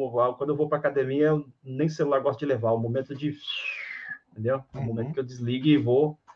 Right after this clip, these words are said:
Speaker 1: puxar meu ferro lá e faço meu treino,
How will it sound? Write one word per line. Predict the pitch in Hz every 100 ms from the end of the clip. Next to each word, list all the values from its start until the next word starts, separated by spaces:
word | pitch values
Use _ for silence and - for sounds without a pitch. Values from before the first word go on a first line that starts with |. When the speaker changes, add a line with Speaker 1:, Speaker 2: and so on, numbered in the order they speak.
| _ _ _ _ _ _ 208 - _
Speaker 1:
puxar | 147 - 151 143
meu | 139
ferro | - 135 117 120
lá | 120 120 156
e |
faço | 156 151 170 - 139
meu | 131
treino, | - 131 139 165 196 214